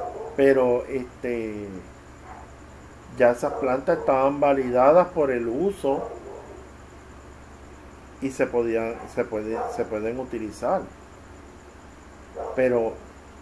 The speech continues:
digo lo siguiente, señores. Tiene que,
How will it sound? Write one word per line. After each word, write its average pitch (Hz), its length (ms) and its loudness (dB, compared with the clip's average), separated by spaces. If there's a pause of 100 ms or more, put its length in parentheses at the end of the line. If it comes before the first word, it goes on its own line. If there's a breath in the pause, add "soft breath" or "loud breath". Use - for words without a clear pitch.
(760)
digo 123 300 2
lo 147 100 4
siguiente, 147 680 -4
señores. 120 580 -6 (2500)
Tiene 127 420 -2
que, 151 320 0